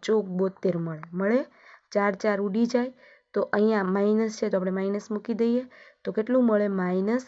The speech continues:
અગિયારના છેદમાં અઢાર. તો લખી શકો માઇનસ ચુમ્માલીસના છેદમાં બોતેરનું અતિ સંક્ષિપ્ત સ્વરૂપ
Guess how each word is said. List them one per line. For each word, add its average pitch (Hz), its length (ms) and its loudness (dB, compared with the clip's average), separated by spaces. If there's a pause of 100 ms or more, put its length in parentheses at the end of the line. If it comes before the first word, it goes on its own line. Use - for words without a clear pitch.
અગિયારના 196 640 -2
છેદમાં 190 680 -4 (400)
અઢાર. 185 440 0 (380)
તો - 140 0
લખી 185 300 2
શકો 254 340 -4
માઇનસ 202 600 0 (140)
ચુમ્માલીસના 233 840 -2
છેદમાં 185 520 -4
બોતેરનું 214 840 0 (1080)
અતિ 185 500 -4
સંક્ષિપ્ત 214 840 -2
સ્વરૂપ 196 760 -2